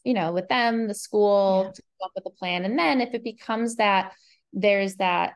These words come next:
Speaker 1: you know, in, in, as psychologists, we always talk about, you know, if we're doing diagnoses, you know, the D S M where there's clinically significant distress or impairment, right? So that clinically significant distress or impairment, like, if you see that there's a, a, a,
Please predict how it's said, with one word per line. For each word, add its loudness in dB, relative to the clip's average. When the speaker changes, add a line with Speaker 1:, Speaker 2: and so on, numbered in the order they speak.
Speaker 1:
you -10
know, -10
in, 2
in, -2
as -2
psychologists, -2
we -4
always -4
talk -10
about, -4
you -6
know, -10
if -10
we're -2
doing -2
diagnoses, -2
you -6
know, -2
the -10
D -2
S -6
M -4
where -6
there's -8
clinically -2
significant -4
distress -4
or 0
impairment, -8
right? -2
So -2
that -2
clinically 0
significant -2
distress -8
or -2
impairment, -6
like, -4
if 0
you 2
see -2
that 0
there's 2
a, -2
a, -4
a, -6